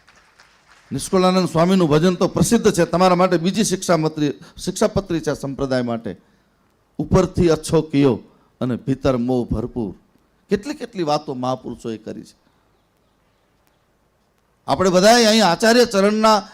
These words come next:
પાવન ચરણોમાં બેઠા છીએ ત્યારે આ સ્વામિનારાયણ સંપ્રદાયના દરેક ભક્તોએ નક્કી કરવું જોઈએ કે મન વચન ક-, જગત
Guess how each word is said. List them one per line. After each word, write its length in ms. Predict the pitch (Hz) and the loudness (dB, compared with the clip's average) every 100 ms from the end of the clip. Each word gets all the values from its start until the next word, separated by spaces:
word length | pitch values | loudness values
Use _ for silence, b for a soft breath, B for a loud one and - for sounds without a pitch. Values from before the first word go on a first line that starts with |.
| B B _ - - | B B _ -20 -2
પાવન 300 | 165 190 240 | 2 4 4
ચરણોમાં 460 | 233 190 247 269 208 | 2 2 4 4 4
બેઠા 280 | 190 185 | 2 2
છીએ 200 | 180 175 | 0 -2
ત્યારે 440 | 170 165 165 147 - b b b - | 0 2 4 2 -2 b b b -4
આ 80 | 151 | -4
સ્વામિનારાયણ 640 | 147 - 160 226 208 180 | -4 -6 -4 0 0 0
સંપ્રદાયના 680 | 156 156 156 160 151 151 143 | -2 -10 -8 -4 -2 -2 -4
દરેક 420 | 131 180 233 233 | -2 2 0 0
ભક્તોએ 520 | 160 - - 147 139 | -8 -8 -4 -2 -2
નક્કી 320 | 131 139 190 | -4 -8 -8
કરવું 300 | 196 151 147 | -6 -4 -6
જોઈએ 320 | 135 139 143 127 b b b | -4 -2 -2 -4 b b b
કે 100 | 151 | -4
મન 280 | 147 151 240 | 0 2 2
વચન 380 | 220 190 175 160 | 2 0 -2 -2
ક-, 180 | 160 147 | -4 -2
જગત 240 | 180 247 | 0 -2